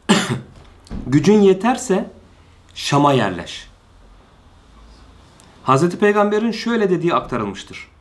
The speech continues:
"Şam'a yerleşmeniz gerekir. Orası Allah'ın hayırlı yerlerinden birisidir. Allah hayırlı kullarını oraya seçer." Zanna göre konuşmaktan sakın.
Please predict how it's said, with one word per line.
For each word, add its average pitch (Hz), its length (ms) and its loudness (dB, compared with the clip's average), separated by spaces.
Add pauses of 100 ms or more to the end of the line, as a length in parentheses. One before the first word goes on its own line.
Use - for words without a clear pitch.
(460)
"Şam'a 185 420 2
yerleşmeniz 170 920 0
gerekir. 117 600 -4 (460)
Orası 165 360 2
Allah'ın 170 520 2
hayırlı 160 500 0
yerlerinden 151 840 -4
birisidir. 120 560 -6 (1040)
Allah 170 440 4
hayırlı 160 380 2
kullarını 175 640 2 (120)
oraya 170 420 2
seçer." 120 560 -8 (1900)
Zanna 170 340 4
göre 226 240 2
konuşmaktan 208 560 0
sakın. 190 340 -6